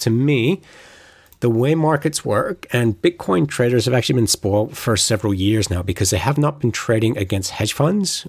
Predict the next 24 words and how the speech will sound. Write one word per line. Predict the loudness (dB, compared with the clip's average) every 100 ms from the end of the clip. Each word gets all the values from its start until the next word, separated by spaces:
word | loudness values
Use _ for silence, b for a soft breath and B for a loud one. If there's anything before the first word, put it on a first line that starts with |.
| -6
or | 0 2 2
professional | 0 -2 0 0 2
traders. | 0 -4 -6 -8 -10 -8
Um, | -2 0 0 0 -2 -6
they've | -2 0
been | 0
trading | 0 0 2
against | 0 -2 -2
individual | 0 2 2 2 -2
professional | -2 -2 -2 -2
traders, | 0 0 -2 -6 B B B B
but | -4 -2
not | 0 2 2 0 -2 -8 -10 -6
hedge | -2 -2
funds. | -2 -8 -8 -16 B B B B 0
With | 0
hedge | 4 2 2
funds | 0 0
entering | 0 0 0 2
this | 0
space | 0 0 0 -2
in | -2 -2 -2
twenty | -2 -2
seventeen, | 0 0 0 0 0